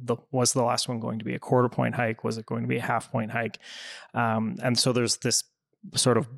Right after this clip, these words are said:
waiting game of seeing what the bank is gonna do. And so, Art, I, I'm wondering, in your, when you're talking with clients, um, are you see people sort of playing wait and see right now? Are they sort of wanting to know, "Oh, how is the landscape gonna change?"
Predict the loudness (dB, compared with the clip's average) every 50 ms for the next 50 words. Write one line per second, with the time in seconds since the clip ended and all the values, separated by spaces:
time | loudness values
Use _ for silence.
0 | -10 -6 -2 0 2 4 4 4 4 4 2 2 2 2 2 2 0 0 0 -2
1 | 0 0 0 2 2 0 0 -2 -2 -4 -4 -4 -4 -2 -2 -2 -2 0 -2 -2
2 | -2 0 0 2 2 2 0 -2 -2 -2 0 0 0 0 2 2 2 2 2 0
3 | -2 -6 -8 -8 -10 -10 -4 0 2 4 4 4 4 4 2 2 0 0 0 0
4 | 0 0 0 -2 -2 -4 -8 _ _ _ _ _ -20 -20 -20 _ _ _ _ 2
5 | 4 4 2 0 -2 -2 -2 -2 0 0 -2 -4 -4 -4 -4 -2 -2 0 0 0
6 | 0 0 0 0 0 0 2 2 4 4 4 2 2 0 0 0 0 0 0 -2
7 | -6 _ _ _ _ 0 0 2 2 2 2 2 2 0 0 0 0 -4 -10 -10
8 | -6 -4 -2 0 2 2 2 2 2 2 2 2 2 2 2 2 2 0 0 2
9 | 2 2 0 0 -2 -4 -4 -4 -4 -4 -6 -6 -10 _ -20 -20 -20 -18 -18 -16
10 | -16 -18 -20 -20 -20 -20 _ _ _ 0 4 4 6 6 6 4 4 4 4 4
11 | 4 4 4 4 4 2 2 0 0 0 0 0 0 0 0 2 2 2 2 0
12 | 0 0 0 0 0 0 0 0 0 -2 -4 -2 -2 -4 -4 -2 0 2 2 2
13 | 2 0 0 -2 -2 -4